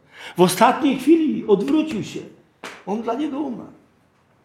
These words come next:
Co czuł Bóg, dając swego Syna?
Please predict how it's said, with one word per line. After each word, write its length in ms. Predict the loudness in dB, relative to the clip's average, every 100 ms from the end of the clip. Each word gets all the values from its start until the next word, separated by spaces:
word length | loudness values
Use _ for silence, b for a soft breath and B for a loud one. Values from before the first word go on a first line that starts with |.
| _ _ _ _ _ _ _ _ _ _ _ _ _ _ _ _ _ _ _ _ _ _ _
Co 160 | -6 -2
czuł 220 | 0 -2
Bóg, 420 | -2 -8 -10 -18 -20 _ _ _
dając 400 | -4 -2 -2 -6
swego 380 | -10 -10 -10 -10
Syna? 300 | -10 -12